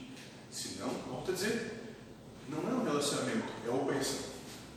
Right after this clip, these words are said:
Pois as colunas do templo erguem-se separadamente, e o carvalho e o cipreste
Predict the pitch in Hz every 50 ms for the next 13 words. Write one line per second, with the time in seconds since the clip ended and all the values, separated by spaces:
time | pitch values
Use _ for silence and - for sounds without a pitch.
0 | - - - - - - - - - - - - - - - - - - - -
1 | - - - - - - - - - - - - - - - - - - 131 -
2 | - - - - - - - - - - - - - - - - - - - -
3 | - - - - - 175 180 175 180 185 196 202 190 180 185 180 180 185 277 285
4 | 269 - - - - - 214 214 269 - - 185 - - - - - - - -
5 | - - - - 240 247 - - 254 - - 247 233 233 226 220 214 - - -
6 | 262 - - - - - - - - - - - - - - - 180 190 185 190
7 | 190 202 - - - 156 - - - - - - - - - - - - - -
8 | 233 220 - - - - - - -